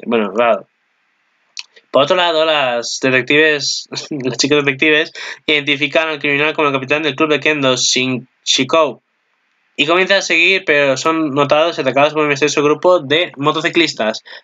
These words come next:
Las tres estaban peleando con magia, pero estaban en un gran apuro al usar un bloqueo de yeso que invalidaba la magia. ¿Onisaman? ¿Ha sido usted?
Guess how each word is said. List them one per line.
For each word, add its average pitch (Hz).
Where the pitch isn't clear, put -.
Las 135
tres 180
estaban 156
peleando 160
con 160
magia, 147
pero 135
estaban 151
en 156
un 139
gran 151
apuro 156
al 143
usar 147
un 151
bloqueo 143
de 131
yeso 147
que 156
invalidaba 147
la 135
magia. 131
¿Onisaman? 120
¿Ha 123
sido 127
usted? 135